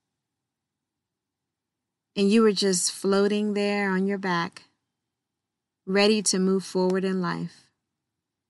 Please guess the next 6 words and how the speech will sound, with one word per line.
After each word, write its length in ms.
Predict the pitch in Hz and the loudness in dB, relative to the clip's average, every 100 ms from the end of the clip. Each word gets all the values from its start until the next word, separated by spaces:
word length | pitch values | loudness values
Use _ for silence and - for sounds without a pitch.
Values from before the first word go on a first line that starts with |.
| _ _ _ _ _ _ _ _ _ _ _ _ - | _ _ _ _ _ _ _ _ _ _ _ _ -2
You 240 | 214 240 | 2 4
are 140 | 220 | 4
pure 380 | 214 - 220 220 | 0 -2 0 0
again. 540 | 208 202 202 170 165 156 _ _ _ _ _ _ _ _ _ _ _ _ _ _ _ _ _ _ _ _ _ _ _ _ _ _ _ _ _ _ _ _ _ _ _ _ _ _ _ _ _ _ _ _ _ _ _ - | 0 0 0 -2 -4 -12 _ _ _ _ _ _ _ _ _ _ _ _ _ _ _ _ _ _ _ _ _ _ _ _ _ _ _ _ _ _ _ _ _ _ _ _ _ _ _ _ _ _ _ _ _ _ _ -2
Your 140 | 202 | 0
body 640 | 185 196 208 208 214 214 | 4 6 6 6 2 0